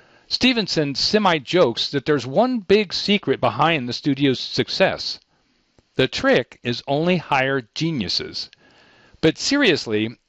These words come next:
adding talented producers and engineers over the years, including through internships, has helped the studio grow and cement its reputation.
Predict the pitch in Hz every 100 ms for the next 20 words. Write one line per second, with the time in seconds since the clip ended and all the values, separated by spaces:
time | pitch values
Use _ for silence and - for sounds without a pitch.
0 | - 151 208 220 - 175 185 180 165 147
1 | 135 165 - 180 151 139 151 139 131 147
2 | 147 120 123 117 113 131 180 107 107 -
3 | - _ - 147 - 277 185 139 131 156
4 | 143 147 202 - 127 98 107 95 - -
5 | _ - _ - 151 - 214 - 151 -
6 | - 190 180 160 131 120 160 196 107 107
7 | 110 123 139 185 127 139 131 - 131 127
8 | - 196 - 87 87